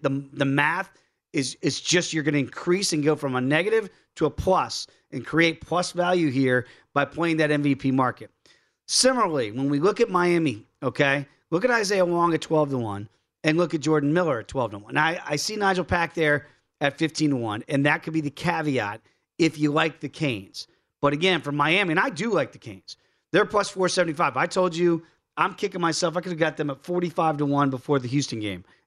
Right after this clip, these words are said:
and now you can only get plus four seventy-five. But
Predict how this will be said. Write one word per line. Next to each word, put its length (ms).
and 120
now 100
you 160
can 140
only 160
get 260
plus 200
four 200
seventy-five. 640
But 260